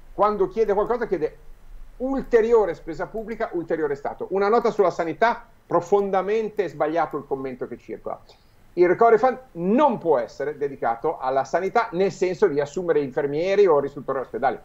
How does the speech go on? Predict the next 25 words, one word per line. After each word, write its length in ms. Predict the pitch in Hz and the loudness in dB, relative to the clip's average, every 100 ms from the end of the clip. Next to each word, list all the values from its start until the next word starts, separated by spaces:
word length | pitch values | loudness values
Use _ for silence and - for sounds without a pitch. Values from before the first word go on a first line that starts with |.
| _ - | _ 0
È 240 | 190 - | 2 2
vietato. 760 | 101 165 156 214 180 - 113 - _ - _ _ _ - | -2 -2 0 -2 -4 -4 -4 -4 _ -20 _ _ _ -6
Eh, 320 | 135 131 127 127 | 0 2 0 -2
può 180 | 160 220 | 2 2
essere 300 | - 175 139 | 4 2 2
dedicato 600 | 147 147 196 175 - 123 | -2 -2 2 0 0 -6
il 80 | 127 | -4
recovery 340 | 151 147 202 | -2 -2 -2
fund 360 | 208 220 262 - | -2 -4 -2 -2
alla 260 | 156 151 139 | 0 0 0
tecnologia 580 | 170 139 156 139 131 254 | -6 -4 -2 0 0 -2
per 140 | 226 | -2
la 80 | 220 | -4
sanità, 580 | 214 208 202 202 196 - _ - | -2 -6 0 0 -2 -10 _ -2
alla, 720 | 147 151 151 151 147 143 - - - | 0 2 4 4 4 2 -4 -20 -4
alla 420 | 143 147 147 143 | 0 2 2 0
salute 460 | - 170 175 175 156 | -2 -2 -2 0 -2
elettronica, 840 | 131 - 208 208 214 214 208 202 | -2 -2 0 0 -2 2 2 2
alla 280 | 156 156 139 | -2 -2 -4
tecnologia 640 | 170 - 160 151 143 156 147 | -6 -6 -4 -4 -2 -2 0
dei, 260 | 143 143 | 2 2
eh, 320 | 143 131 131 | 0 -2 -4
dei, 300 | 123 131 135 | 0 0 0
dei, 260 | 123 131 123 | -2 -4 -2
del, 540 | 127 127 127 123 - | -2 0 2 2 0